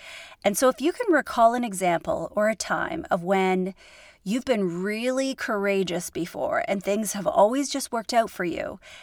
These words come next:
then this will be really helpful to take action.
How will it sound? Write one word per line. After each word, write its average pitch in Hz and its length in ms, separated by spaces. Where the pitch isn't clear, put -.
then 196 400
this 233 340
will 311 140
be 254 160
really 196 300
helpful 175 460
to 170 460
take 175 400
action. - 640